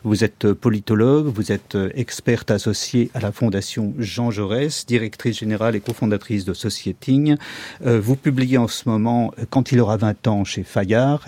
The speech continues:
euh, sous-titré « À ceux qui éteignent les lumières ». Et c'est vous qui avez commandé cette, euh, à Opinionway, c'est le sondage que je viens de citer. Mathilde Blottière, bonjour.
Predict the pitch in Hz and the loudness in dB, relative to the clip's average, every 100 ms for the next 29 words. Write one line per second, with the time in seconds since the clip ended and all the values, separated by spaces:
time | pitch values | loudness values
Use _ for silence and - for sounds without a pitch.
0 | 139 113 92 - 107 101 - 101 98 123 | -4 -2 -2 -2 -4 -4 -2 -2 -2 -2
1 | 120 104 113 101 98 101 110 156 139 - | -2 -2 -2 -4 -4 -4 0 0 -2 -4
2 | 98 120 120 104 92 - 95 101 98 - | -4 -4 -2 -6 -4 -6 -6 -6 -6 -6
3 | 104 - 92 95 107 - 107 98 101 101 | -8 -8 -6 -6 -6 -4 -2 -2 0 -2
4 | 95 104 104 139 101 117 104 98 - 110 | -4 -8 -8 -6 -6 -6 -6 -6 -8 -10
5 | - 101 - - - 160 175 - - - | -8 -8 -8 -10 -2 -2 -2 -8 -14 -14
6 | - 120 120 151 117 120 120 135 117 98 | 0 2 4 4 4 4 4 4 2 2
7 | 107 - 139 190 | 0 2 0 0